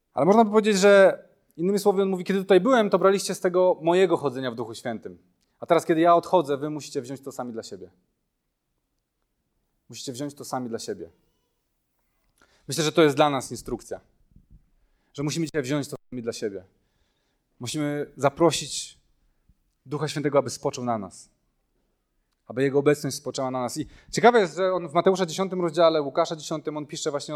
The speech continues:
jest napisane o tym, że Jezus bierze tych uczniów swoich i mówi, „Macie teraz moją moc, uwalniajcie, dokonujcie znaków, cudów, niech, em, ogłaszajcie Królestwo Boże. W jakimkolwiek domu się zatrzymacie, jeśli będzie godzien, niech pokój spocznie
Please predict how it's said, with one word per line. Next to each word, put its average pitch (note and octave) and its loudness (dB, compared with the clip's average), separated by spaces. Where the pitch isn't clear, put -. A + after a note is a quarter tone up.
jest C#3 -8
napisane D3 -4
o C#3 -2
tym, C#3+ -6
że C#3 -2
Jezus C3+ -6
bierze C3+ -6
tych - -16
uczniów D3+ -8
swoich C#3+ -6
i B2+ -10
mówi, C3 -8
„Macie D#3 2
teraz C3+ 2
moją B2+ -2
moc, D3 0
uwalniajcie, C#3 -4
dokonujcie B2 -10
znaków, C#3 -4
cudów, D3 -4
niech, B2+ -8
em, G#2+ -14
ogłaszajcie C3 0
Królestwo C#3 -4
Boże. D3+ 4
W C#3+ -6
jakimkolwiek D#3 2
domu E3 2
się C3 -6
zatrzymacie, F3+ 0
jeśli - -2
będzie D3+ 2
godzien, F#3+ 4
niech - -8
pokój D#3+ 0
spocznie F#3 -6